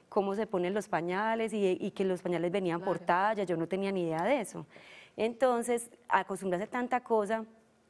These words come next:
Speaker 1: es difícil. Otra cosa es que las mamás biológicas empiezan a hacer renuncias desde el embarazo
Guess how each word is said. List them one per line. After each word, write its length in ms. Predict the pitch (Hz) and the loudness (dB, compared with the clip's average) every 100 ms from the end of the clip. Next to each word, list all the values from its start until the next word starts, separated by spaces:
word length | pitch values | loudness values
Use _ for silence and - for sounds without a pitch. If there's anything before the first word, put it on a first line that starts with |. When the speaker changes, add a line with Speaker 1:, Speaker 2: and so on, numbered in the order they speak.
| _ - | _ -8
Speaker 1:
es 120 | - 165 | -2 0
difícil. 380 | 202 196 175 170 | 0 0 -2 -2
Otra 240 | 208 220 | -2 -2
cosa 260 | 240 240 226 | -4 0 0
es 80 | 180 | -2
que 140 | 190 | -4
las 180 | 185 180 | -2 -2
mamás 420 | 185 180 185 175 196 | -2 -2 -2 -4 -4
biológicas 680 | 247 247 202 208 - 226 - - - - - - - | -2 0 -2 -4 -6 -8 -10 -20 -20 -20 -20 -20 -2
empiezan 680 | 220 214 226 226 208 226 | 0 0 2 2 2 2
a 40 | 240 | -2
hacer 180 | 190 180 | 0 0
renuncias 680 | 196 220 262 254 240 214 - | 0 0 0 0 -2 -2 -2
desde 240 | 185 170 | 0 0
el 80 | 175 | -2
embarazo 600 | 165 165 175 175 170 175 | 0 0 0 0 -4 -14